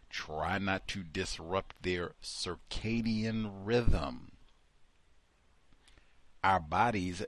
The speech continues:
generally like to go to bed when the sun goes down.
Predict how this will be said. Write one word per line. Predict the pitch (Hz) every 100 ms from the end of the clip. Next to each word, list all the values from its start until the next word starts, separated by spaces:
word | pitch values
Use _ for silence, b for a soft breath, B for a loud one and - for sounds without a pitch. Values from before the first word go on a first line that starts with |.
| - 76
generally | 76 82 101 127 120 82 71 65 71 98 120 - - - _ _ - - - - - - - -
like | 71 78 82 -
to | 92
go | 87 95
to |
bed | 92 92 95 104 98
when | 78
the | 71
sun | - 78 80 87
goes | 80 85 87
down. | - 64 50 -